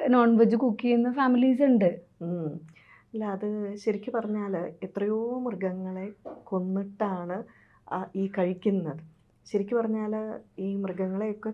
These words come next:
Speaker 2: കഴിക്കുമ്പോ എത്രയൊക്കെ നമ്മള് വേവിച്ചാലും അതിൻ്റെ ആ കുറേ, ഏഹ്, എന്താ പറയുന്നെ, അംശങ്ങള് നമ്മുടെ ഉള്ളിലേക്ക്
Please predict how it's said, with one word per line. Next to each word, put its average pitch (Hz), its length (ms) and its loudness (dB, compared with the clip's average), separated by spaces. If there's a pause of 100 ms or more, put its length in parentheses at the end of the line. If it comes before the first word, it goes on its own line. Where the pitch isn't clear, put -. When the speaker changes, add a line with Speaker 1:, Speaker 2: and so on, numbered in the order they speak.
Speaker 2:
കഴിക്കുമ്പോ 196 680 -4 (200)
എത്രയൊക്കെ 240 640 -4
നമ്മള് 208 240 0
വേവിച്ചാലും 202 800 -2 (380)
അതിൻ്റെ 208 480 0
ആ 220 120 -4
കുറേ, 208 380 -2 (1000)
ഏഹ്, 196 420 -4 (100)
എന്താ 190 300 -2
പറയുന്നെ, 185 340 -4
അംശങ്ങള് 196 500 -4
നമ്മുടെ 196 240 -2
ഉള്ളിലേക്ക് 190 600 -2